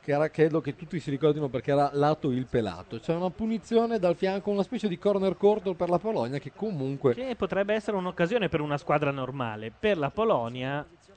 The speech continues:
Speaker 1: No.
Speaker 2: magari no.
Speaker 1: Assolutamente no, anche perché i polacchi, eh, sono lì che da inizio partita si pongono la domanda che ha posto Laura Carcano: "Dimmi qualcosa della Polonia".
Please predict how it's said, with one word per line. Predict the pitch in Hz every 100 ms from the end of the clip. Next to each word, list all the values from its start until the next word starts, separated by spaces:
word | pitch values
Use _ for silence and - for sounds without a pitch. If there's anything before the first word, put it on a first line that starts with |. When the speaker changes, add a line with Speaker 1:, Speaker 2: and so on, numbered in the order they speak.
| -
Speaker 1:
No. | 131 107
Speaker 2:
magari | 131 151 156 135
no. | 160 139 - - _
Speaker 1:
Assolutamente | - 156 165 180 175 196 233
no, | 208 110
anche | 151 175
perché | 131 135
i | 131
polacchi, | 123 156 151 160 - 170 156
eh, | 139 131
sono | 131 156 170
lì | 165 156 190
che | -
da | 143
inizio | 147 170 185
partita | 170 160 170 185
si | - 170
pongono | 190 165 185 190
la | 147
domanda | 139 156 175
che | 160
ha | 127
posto | 143 139 147
Laura | 127 139 135
Carcano: | 113 160 135 120 117
"Dimmi | 120 170 196
qualcosa | 196 156 131 123 151
della | 113
Polonia". | 90 104 123 104 104